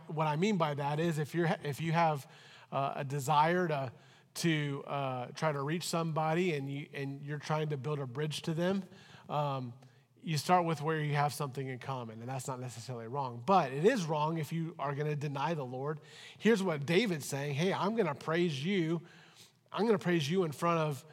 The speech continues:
uh, in front of, uh, anybody, even though, even if they don't disagree with me." He says, "Before the gods will I sing praise unto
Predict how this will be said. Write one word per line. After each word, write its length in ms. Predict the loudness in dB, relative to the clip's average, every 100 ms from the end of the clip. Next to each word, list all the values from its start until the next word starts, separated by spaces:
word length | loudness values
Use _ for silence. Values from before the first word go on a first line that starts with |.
| -20 -20 _
uh, 300 | 2 4 4
in 140 | 0 -4
front 280 | 2 4 4
of, 240 | 2 -2 -12 -8
uh, 180 | -6 -4 2
anybody, 460 | 4 4 4 4
even 320 | 4 2 2 4
though, 140 | 2
even 260 | 2 4 4
if 80 |
they 120 | 4 2
don't 360 | 0 -2 -4
disagree 480 | -4 -2 -2 -2 -4
with 160 | -6 -10
me." 220 | -14 -16 _ -20 -20 _
He 100 | 2
says, 180 | 4 4
"Before 360 | 2 8 8
the 100 | 8
gods 400 | 8 8 8 8
will 100 | 2
I 100 | 0
sing 260 | 0 -2 -4
praise 420 | -6 -4 -4 -6
unto 640 | -8 -8 -8 -8 -6 -8